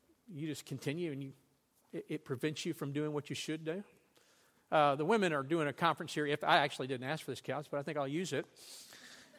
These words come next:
Because the next step from gluttony, we love to just have what we want, have our cake and eat it too, and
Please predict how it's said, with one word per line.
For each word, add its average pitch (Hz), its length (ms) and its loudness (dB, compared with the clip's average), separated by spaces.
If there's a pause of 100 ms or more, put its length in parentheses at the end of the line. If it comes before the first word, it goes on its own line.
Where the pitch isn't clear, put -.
(640)
Because 202 360 8
the 202 100 8
next 208 280 6
step 214 340 8
from 180 160 0
gluttony, 175 520 6 (340)
we 190 140 -2
love 208 720 10 (320)
to - 80 -10
just - 180 -6
have 220 240 8
what 196 180 0
we 185 120 0
want, 175 340 2 (680)
have 185 200 2
our 175 100 6
cake 190 320 4
and 170 100 2
eat 185 140 0
it 185 140 -10
too, 190 360 2
and 123 120 -12